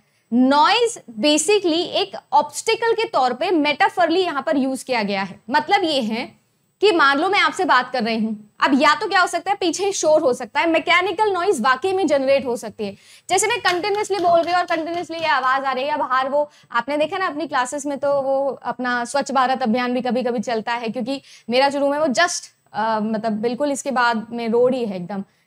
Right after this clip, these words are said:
है ना, एकदम ground to road, अ, क्लासेस आपकी हो रही है। तो या तो वो हो सकता है, या फिर प्रॉब्लम क्या हो सकती है कि मैं कुछ बोल रही हूँ और आपका दिमाग कहीं और है।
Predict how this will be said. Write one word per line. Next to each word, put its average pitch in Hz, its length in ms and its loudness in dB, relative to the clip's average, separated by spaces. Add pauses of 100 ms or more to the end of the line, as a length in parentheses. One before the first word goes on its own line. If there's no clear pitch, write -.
है 349 80 -6
ना, 359 60 2
एकदम 320 280 -2 (120)
ground 254 300 2
to 285 120 -6 (460)
road, 254 260 4 (160)
अ, - 180 -14 (120)
क्लासेस 233 360 0
आपकी 226 280 -2
हो 214 160 2
रही 190 200 -2
है। 185 180 -10 (440)
तो 359 80 0
या 370 160 6
तो 370 240 0
वो 330 180 6
हो 320 160 4
सकता 285 320 -2
है, 277 240 -4 (240)
या 311 200 4
फिर 403 140 -2
प्रॉब्लम 349 380 2
क्या 427 140 2
हो 370 160 -4
सकती 320 380 -2
है 349 100 0
कि 403 120 2
मैं 320 280 4
कुछ 359 180 4
बोल 330 220 4
रही 320 140 2
हूँ 427 120 -2
और 403 180 2
आपका 370 300 2
दिमाग 370 280 0
कहीं 381 220 0
और 311 220 2
है। 233 160 -8